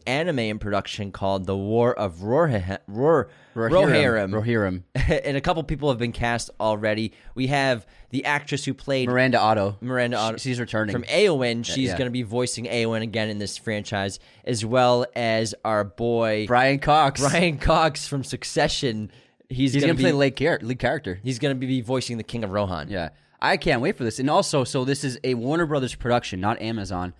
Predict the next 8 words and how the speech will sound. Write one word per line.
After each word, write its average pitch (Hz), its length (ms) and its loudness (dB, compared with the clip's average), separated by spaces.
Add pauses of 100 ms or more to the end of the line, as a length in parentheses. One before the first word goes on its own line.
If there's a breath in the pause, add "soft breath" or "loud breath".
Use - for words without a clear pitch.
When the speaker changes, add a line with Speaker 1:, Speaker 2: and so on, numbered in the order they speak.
(400 soft breath)
Speaker 2:
and 135 480 0
it 123 180 -4
is 113 220 -4
going 110 220 -4
to - 100 -16
be 110 320 -4
in 135 120 0
theaters. 143 580 -4